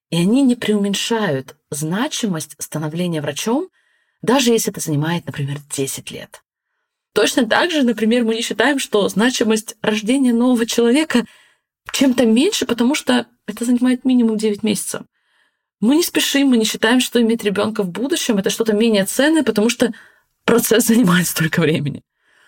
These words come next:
Но во многих других областях нет такого предопределённого таймлайна. И тогда вступает в роль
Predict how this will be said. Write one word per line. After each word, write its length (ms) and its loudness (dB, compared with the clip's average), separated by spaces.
Но 100 4
во 100 4
многих 400 4
других 320 0
областях 640 -2
нет 360 2
такого 520 0
предопределённого 960 2
таймлайна. 800 0
И 100 0
тогда 380 2
вступает 760 -2
в 120 -6
роль 380 2